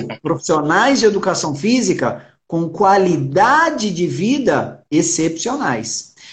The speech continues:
Speaker 2: E qualidade de vida é muito amplo, né? "Ah, professor, mas eu posso ter uma qualidade de vida associada a um padrão de vida?"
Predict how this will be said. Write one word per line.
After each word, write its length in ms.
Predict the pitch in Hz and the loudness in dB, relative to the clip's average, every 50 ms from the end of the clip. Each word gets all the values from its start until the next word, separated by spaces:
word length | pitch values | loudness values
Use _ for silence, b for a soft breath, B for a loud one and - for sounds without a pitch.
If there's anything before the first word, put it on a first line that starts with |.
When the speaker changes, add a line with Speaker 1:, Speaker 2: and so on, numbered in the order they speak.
| B B | B B
Speaker 2:
E 100 | B 139 | B -2
qualidade 680 | 135 139 135 - 180 185 202 202 185 175 165 151 143 135 | -2 0 0 2 4 4 6 4 4 4 4 2 2 2
de 80 | 139 131 | 2 0
vida 520 | 123 156 208 240 226 196 156 123 - - - | 0 0 -2 0 2 2 0 0 0 -2 0
é 100 | 165 185 | 2 2
muito 540 | 190 180 151 139 139 143 143 143 220 202 190 | 2 2 2 4 4 4 2 2 2 4 4
amplo, 380 | 196 202 190 - - - - _ _ - | 4 2 0 -4 -6 -10 -20 _ _ -2
né? 320 | - 143 190 294 311 B B B B B | 0 0 2 0 0 B B B B B
"Ah, 140 | 285 285 | 0 0
professor, 560 | 277 277 240 226 - - 233 196 143 - - - - | 4 4 4 4 4 4 4 4 2 0 -4 -6 -2
mas 160 | 202 220 214 | 0 2 4
eu 160 | 247 240 247 | 4 2 2
posso 360 | - 277 302 349 - - 180 - | 2 2 0 0 0 -2 -4 0
ter 180 | - 220 220 208 | 2 2 4 4
uma 180 | 190 185 180 | 4 2 0
qualidade 760 | - - - 233 233 247 254 240 220 202 202 196 190 175 175 170 | 0 0 0 2 2 2 2 2 0 2 2 2 2 2 -2 -4
de 80 | 175 175 | -4 -4
vida 480 | 151 143 175 185 175 156 147 160 139 - | -4 -4 -2 -2 0 0 0 0 0 0
associada 840 | 233 269 302 285 277 - 254 247 240 - - 226 202 208 208 190 180 | 2 2 2 2 2 2 2 2 2 2 2 2 4 4 4 4 2
a 40 | 175 | 2
um 100 | 175 170 | 0 0
padrão 680 | - 175 170 160 143 175 185 208 220 208 160 135 - - | 0 0 0 2 2 2 2 2 4 2 2 0 -2 -6
de 200 | - 135 127 147 | -8 -4 0 0
vida?" 520 | 151 151 233 285 247 208 156 113 - - | 2 4 4 4 4 4 2 0 -2 -6